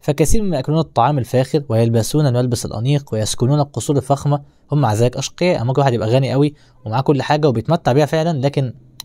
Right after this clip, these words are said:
برضه يعني مش سعيد. "ثم هذه اللذائذ قيمتها في الاعتدال فيها"، لازم تعتدل فيها، لو عايز تتلذذ فيها لازم تعتدل. "وعدم التهافت على كسبها،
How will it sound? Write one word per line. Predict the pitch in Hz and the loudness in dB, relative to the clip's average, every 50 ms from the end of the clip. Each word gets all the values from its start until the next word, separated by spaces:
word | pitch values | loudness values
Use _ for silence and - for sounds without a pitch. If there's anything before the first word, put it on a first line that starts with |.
| - - - - | -20 -20 -10 -2
برضه | - 139 131 104 92 - | 0 0 0 0 -4 -10
يعني | - - - - - - - - | -12 -16 -18 -20 -20 -20 -16 -12
مش | 110 117 120 - - - | -8 -8 -8 -8 -8 -8
سعيد. | - 110 101 101 98 - - - - - - - - _ _ _ _ _ | -8 -6 -6 -6 -10 -14 -18 -20 -20 -20 -20 -20 -20 _ _ _ _ _
"ثم | - - 180 196 185 | -4 -2 0 2 2
هذه | 170 123 98 123 143 165 170 | 2 2 0 2 2 2 2
اللذائذ | 160 139 123 117 120 143 - 143 170 160 - | 4 2 2 2 2 2 2 2 0 -2 -2
قيمتها | - _ - - 139 139 151 147 165 151 147 | -6 _ -4 -2 0 0 0 0 2 0 0
في | 127 139 | 0 0
الاعتدال | 117 117 113 117 117 131 127 117 | -2 -2 -2 0 0 0 0 0
فيها"، | 113 110 98 98 | -2 -4 -6 -4
لازم | 107 127 135 131 120 113 | -2 0 0 0 0 -2
تعتدل | 98 - 107 98 101 - - - 151 147 135 107 | -2 -2 -2 -2 -2 -4 -2 -2 0 0 0 -2
فيها، | - - 104 101 | -2 -6 -10 -8
لو | 101 104 | -6 -4
عايز | 113 135 139 | -2 -2 0
تتلذذ | - 113 - - 139 151 147 139 127 | -2 -4 -2 0 0 0 2 0 -2
فيها | - 180 226 240 | -2 -2 -2 -2
لازم | 170 165 151 135 | -2 -4 -4 -2
تعتدل. | - 113 107 - 104 98 95 - - _ - - - - - - _ - - | -2 -4 -4 -4 -6 -12 -12 -14 -20 _ -20 -20 -20 -20 -20 -20 _ -6 0
"وعدم | 107 123 143 143 131 | 0 2 2 2 0
التهافت | 123 123 - 113 110 151 156 143 139 135 120 | 0 -2 -2 -2 0 0 0 0 0 -2 -2
على | 113 113 | -2 0
كسبها، | - 117 110 - - 123 107 - | -2 -2 -4 -2 -4 -4 -4 -4